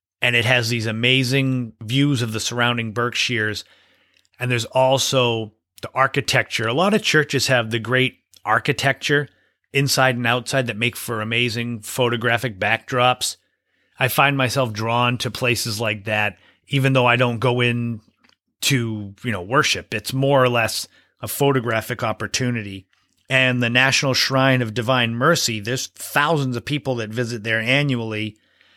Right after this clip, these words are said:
and I'm pretty sure that not all of them go to actually go to church. So anyway, you can go, and they're really cool about it. I went right up there and explained, you know, you get a ticket, you park,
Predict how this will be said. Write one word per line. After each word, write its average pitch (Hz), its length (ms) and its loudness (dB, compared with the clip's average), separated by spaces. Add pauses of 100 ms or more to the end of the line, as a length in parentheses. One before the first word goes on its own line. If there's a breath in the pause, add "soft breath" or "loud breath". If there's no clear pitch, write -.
(440 soft breath)
and 120 200 4
I'm 123 400 0 (220)
pretty 151 280 2
sure 135 380 4
that 120 120 2
not 120 260 2
all 127 280 4
of 113 80 0
them 113 200 -2
go 117 520 0 (140)
to 98 120 -8
actually 107 720 -6 (280)
go 120 140 -4
to 104 100 -6
church. - 600 -4 (300)
So 135 360 2
anyway, 139 300 2
you 135 120 -2
can 139 220 -2
go, 127 520 2 (180)
and 139 120 2
they're 143 120 6
really 165 240 4
cool 156 280 -2
about 113 280 0
it. 101 60 -4
I 120 140 2
went 135 240 0
right 135 180 2
up 135 140 0
there 147 200 4
and 135 80 0
explained, 131 760 -4 (180)
you 123 140 -6
know, 147 60 2
you 147 160 0
get 151 140 0
a 135 100 -4 (440)
ticket, 160 400 0
you 123 80 0
park, - 560 0